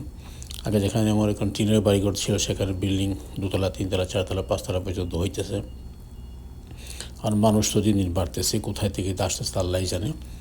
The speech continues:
যাই হোক, তা আস্তে আস্তে সব কিছু ডেভেলপ হতে মানে হয়ে গেছে আর কি বাংলাদেশে। মনে করেন আরও কিছু গ্রাম আছে নর্থ, নর্থ বেঙ্গল সাইডে, তো ওই দিক দিয়ে একটু ডেভেলপ হবে। যাই হোক, এখানের পরিবেশ আমাদের পরিবেশে অনেক ব্যবধান।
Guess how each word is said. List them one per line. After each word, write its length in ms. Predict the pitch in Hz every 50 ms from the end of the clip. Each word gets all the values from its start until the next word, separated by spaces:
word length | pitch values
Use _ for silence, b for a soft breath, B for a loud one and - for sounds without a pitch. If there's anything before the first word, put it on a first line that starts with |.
| B B B B B B B -
যাই 160 | - - 120 120
হোক, 180 | 127 139 - - - - - - - - - - -
তা 80 | -
আস্তে 220 | 107 113 - - 143
আস্তে 140 | 131 - 139
সব 160 | - - 131 -
কিছু 140 | 143 123 131
ডেভেলপ 420 | 113 123 113 107 117 123 123 98
হতে 220 | - - - 107 104 - -
মানে 260 | 110 107 101 98 98
হয়ে 280 | 98 - - 110 110 107
গেছে 240 | 101 92 87 - -
আর 40 | 92
কি 60 | 104
বাংলাদেশে। 560 | 90 92 95 92 92 90 87 85 - - 143
মনে 240 | 139 127 107 98 95
করেন 160 | - 104 95
আরও 140 | 90 98 107
কিছু 280 | 110 - 123 - - 107
গ্রাম 300 | 104 104 104 98 98 98
আছে 260 | 92 87 - 135 143 139 - -
নর্থ, 360 | 117 101 95 - - - -
নর্থ 200 | 135 107 95 90
বেঙ্গল 260 | 85 90 92 90 92
সাইডে, 340 | 90 - - 95 98 110 147 - - B B B B B B B B B B B B B B B B - - -
তো 80 | - -
ওই 80 | 107
দিক 160 | 101 107 104
দিয়ে 120 | 101 113 107
একটু 160 | 101 - 110
ডেভেলপ 380 | 95 92 107 101 95 98 95 -
হবে। 300 | - 110 95 87 90 98 - - - - B B B B B B B B B B B B B B B - -
যাই 140 | - 127 131
হোক, 180 | 131 147 165 -
এখানের 460 | - 156 - 147 156 170 170 170 156 156 - -
পরিবেশ 340 | - 151 131 120 131 123 -
আমাদের 240 | 123 117 113 113 113
পরিবেশে 340 | - 123 113 107 107 98 113
অনেক 240 | 104 104 110 110 98
ব্যবধান। 380 | 104 101 92 92 95 - 170